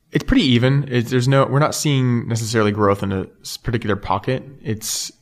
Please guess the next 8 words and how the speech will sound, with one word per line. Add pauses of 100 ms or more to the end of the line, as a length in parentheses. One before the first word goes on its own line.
(380)
it's
maybe (680)
unusual.
Most
startups
you
see
very,